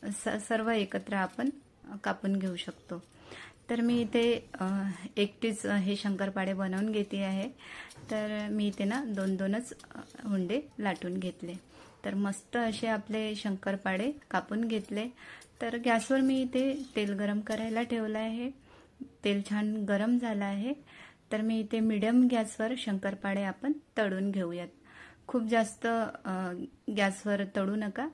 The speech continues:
नाहीतर आतमध्ये शंकरपाळे कच्चे राहतील आणि वरून लालसर दिसतील. तर म्हणून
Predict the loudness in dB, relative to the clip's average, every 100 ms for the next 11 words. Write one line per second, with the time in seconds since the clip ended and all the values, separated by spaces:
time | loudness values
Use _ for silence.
0 | -4 -2 -2 -2 -2 -2 -6 -20 -20 -20
1 | -4 0 2 2 2 2 0 0 0 2
2 | 0 0 0 0 -4 -4 -2 0 0 -2
3 | -2 -2 -2 0 2 2 2 2 0 -4
4 | -12 -6 -2 0 2 0 -4 -8 -6 -2
5 | -2 -2 -6 -6 -8 -8 -12 -20 -20 -20
6 | -20 -20 -20 _ _ _ -14 -4 -2 2
7 | 4 4